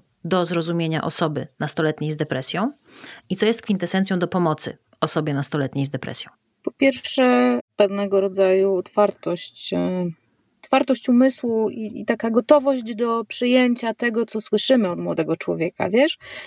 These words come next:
Speaker 2: Mm, gdzieś tam fajnie byłoby, żebyśmy spróbowali zapomnieć, e, właśnie o tych wszystkich mądrościach, których, e, mamy pełne głowy,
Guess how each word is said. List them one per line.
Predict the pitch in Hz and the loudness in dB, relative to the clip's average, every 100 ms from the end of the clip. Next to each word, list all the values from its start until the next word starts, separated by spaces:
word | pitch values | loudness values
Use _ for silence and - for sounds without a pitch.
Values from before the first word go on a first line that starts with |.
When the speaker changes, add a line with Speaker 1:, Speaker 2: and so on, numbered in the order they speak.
| - - _ - | -18 -20 _ -6
Speaker 2:
Mm, | 202 202 202 202 196 196 | 0 2 4 2 2 0
gdzieś | 202 240 | 0 2
tam | 262 240 - | 2 2 4
fajnie | 254 262 233 | 4 6 4
byłoby, | 254 247 | 2 2
żebyśmy | 240 233 240 240 | 0 -2 -2 -2
spróbowali | - 220 233 226 220 214 | -2 0 2 2 2 0
zapomnieć, | 214 220 214 208 196 - | 2 4 4 4 4 0
e, | - - - | -2 -4 2
właśnie | 190 202 196 | 2 2 0
o | 196 | -6
tych | 196 | -6
wszystkich | - - 208 | -6 -4 -2
mądrościach, | 202 196 196 196 - 185 | 0 4 4 4 0 -4
których, | - 196 196 175 - | -6 -4 -2 -2 -2
e, | 190 180 | -2 0
mamy | 190 185 190 | 0 0 2
pełne | 196 180 180 | 4 4 2
głowy, | 180 175 170 170 170 185 | 4 4 4 0 0 0